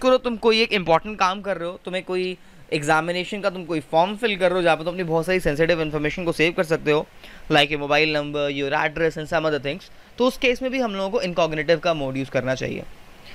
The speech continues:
But this information is still visible to your school, university and organization। Well, इस type की informations हम लोग अगर incognitive mode का यूज़ करें तो भी जिसको send कर रहे हैं उस तक का तो पहुँच ही जाएगी।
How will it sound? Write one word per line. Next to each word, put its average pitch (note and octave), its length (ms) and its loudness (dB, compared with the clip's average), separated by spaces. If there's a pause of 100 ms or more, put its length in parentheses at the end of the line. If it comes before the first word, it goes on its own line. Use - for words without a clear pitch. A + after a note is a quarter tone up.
(140)
But B3 240 0
this D4 160 -12
information B3 500 -4
is A#3 140 -4
still A3+ 240 -6
visible F#3+ 260 -2
to F3 80 0
your D#3+ 220 0
school, G3 320 -2
university D#3 480 0
and C#3 80 2
organization। B2+ 500 -4 (400)
Well, B3+ 160 6 (360)
इस - 160 -4
type B3+ 220 0
की C4+ 100 0
informations B3 680 -4 (400)
हम D#3+ 180 -6
लोग G3+ 120 2
अगर G3+ 140 0
incognitive F3 520 0
mode F3 200 0
का G#3+ 80 0
यूज़ F3+ 240 0
करें F#3+ 240 4
तो A#3 80 4
भी A#3+ 100 0
जिसको G3 280 0
send A#3 280 4
कर G#3+ 160 4
रहे A#3 140 0
हैं A3 60 0
उस G3+ 100 -6
तक G#3+ 140 0
का G#3+ 100 2
तो G#3 100 0
पहुँच F3 300 0
ही F#3+ 80 0
जाएगी। B2+ 360 0